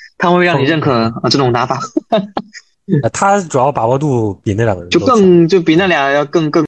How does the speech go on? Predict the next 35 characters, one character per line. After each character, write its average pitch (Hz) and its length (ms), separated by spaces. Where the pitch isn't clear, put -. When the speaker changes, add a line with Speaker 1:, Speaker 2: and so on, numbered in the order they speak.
Speaker 1:
要 160 100
离 147 140
谱 147 120
多 123 140
了， 120 140
就 123 100
非 117 100
常， 127 140
非 123 60
常 117 120
准。 113 140
Speaker 2:
是， 104 320
是， - 20
是。 - 460
呃， 110 60
这 202 180
近 202 260
两 131 160
个 104 120
赛 143 160
季 127 120
把 107 160
握 117 140
度 110 140
都 127 180
是 110 220
非 147 120
常 127 160
牛 98 120
逼 90 140
的， 90 140
可 117 160
能 104 120
就 120 120
是 107 160